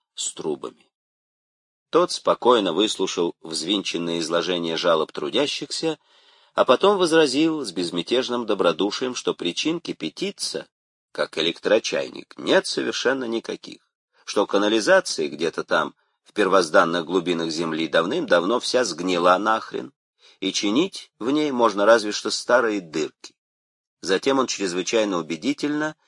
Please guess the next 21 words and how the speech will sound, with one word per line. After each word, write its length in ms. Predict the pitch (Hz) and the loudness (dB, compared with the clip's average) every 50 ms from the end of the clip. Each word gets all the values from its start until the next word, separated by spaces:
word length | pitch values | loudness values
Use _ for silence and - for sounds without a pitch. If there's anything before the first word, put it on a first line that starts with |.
| _ _ _ _ _ | _ _ _ _ _
и, 240 | - 82 82 80 78 | -6 -4 -2 -2 -2
нужно 340 | 76 78 78 76 71 80 - | -2 -4 -4 -6 -6 -8 -6
признать, 440 | - 80 80 80 82 85 80 - - | -4 -4 -4 -2 -2 -2 -2 -2 -4
кратко 600 | - - 101 110 127 139 - - - - - - - - | -4 2 4 6 6 6 4 2 -2 -2 -2 -2 -2 -4
объяснил, 760 | 90 85 - 69 80 82 80 - - 101 123 143 143 147 143 _ _ _ _ _ _ _ | -4 -4 -4 -4 -6 -6 -6 -6 -4 -4 -2 -2 -2 -4 -6 _ _ _ _ _ _ _
срезая 560 | - - - 101 95 98 87 92 107 98 92 87 | -12 -6 -4 0 0 0 2 4 6 6 6 4
долгие 460 | 82 98 101 92 87 80 78 82 78 | 4 4 4 4 2 0 -4 -6 -4
грамматические 840 | 76 87 82 82 85 82 - 92 85 - - - - - 85 82 | -2 -2 -2 -2 -2 -4 -4 -4 -4 -4 -6 -8 -8 -8 -8 -8
ходы 480 | - - 85 87 80 87 90 90 78 - _ _ _ _ | -4 -2 -2 -2 0 0 0 -2 -2 -4 _ _ _ _
стремительными 800 | - - - - 95 95 95 92 87 - 85 80 80 80 80 80 | -8 -8 -4 -4 -2 -2 -2 -2 -4 -4 -6 -6 -4 -4 -4 -4
непристойностями, 1120 | 80 78 85 92 82 - 85 80 - - 127 139 151 156 156 151 - - 160 160 165 160 - _ _ _ _ _ _ _ _ | -4 -4 -4 -4 -4 -4 -4 -4 -4 -2 -2 0 0 -2 -2 -4 -4 -4 -4 -6 -6 -8 -10 _ _ _ _ _ _ _ _
что 240 | - - - 120 120 | -6 2 4 4 6
легче 680 | 131 160 208 208 190 - - - 180 170 165 160 - - | 6 6 6 4 4 0 -2 0 2 2 2 2 0 -4
все 320 | - - - - 165 165 156 | -8 -10 -4 0 0 0 0
то 240 | - - 147 131 | 2 2 2 2
свернувшееся 880 | 107 - - 101 113 104 107 123 123 113 - - 107 101 98 - - 98 | 2 0 -2 -2 -2 0 0 0 -2 -2 -2 -2 -2 -2 -2 -2 0 0
рулем 360 | 101 104 110 113 107 95 87 85 | 2 2 2 2 2 2 0 0
хозяйство 760 | - - 90 85 90 123 139 147 - - - - 76 71 - _ _ _ _ _ | -2 -2 -2 0 2 2 0 0 0 -4 -6 -8 -8 -8 -8 _ _ _ _ _
сломать 840 | - - - 87 90 95 92 92 117 170 180 - - - - - _ _ _ _ _ _ _ _ _ _ _ _ _ _ _ | -8 -6 -6 -2 0 2 2 4 4 2 2 2 -2 -8 -14 -14 _ _ _ _ _ _ _ _ _ _ _ _ _ _ _
в 120 | 71 80 90 | -6 -4 -2
известном 580 | 82 78 90 98 92 - - - 85 80 71 | -2 0 2 0 0 0 -2 -4 -6 -6 -6